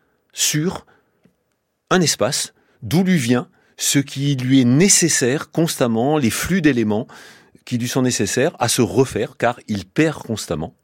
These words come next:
des éléments, et il faut qu'il se reconstitue constamment. Voilà. Et, euh, ce, donc, euh, si vous voulez, euh,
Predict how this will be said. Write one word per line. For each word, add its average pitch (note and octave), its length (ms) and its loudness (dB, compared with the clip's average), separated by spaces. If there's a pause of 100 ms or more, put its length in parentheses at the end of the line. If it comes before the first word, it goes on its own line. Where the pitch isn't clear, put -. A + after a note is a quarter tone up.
(360)
des F2+ 160 -8
éléments, D#2 320 -8 (240)
et A2 100 0
il A2 120 0
faut C3 180 0
qu'il A#2 300 -4 (180)
se - 180 -4
reconstitue - 640 -6 (460)
constamment. - 500 -14 (460)
Voilà. - 180 -14 (480)
Et, G3 360 4 (260)
euh, A#2+ 560 2 (600)
ce, - 160 -4 (600)
donc, G2+ 280 -2 (420)
euh, - 60 -20 (260)
si - 180 -10
vous D#2+ 60 -14
voulez, D3 300 2 (340)
euh, F#2 800 -8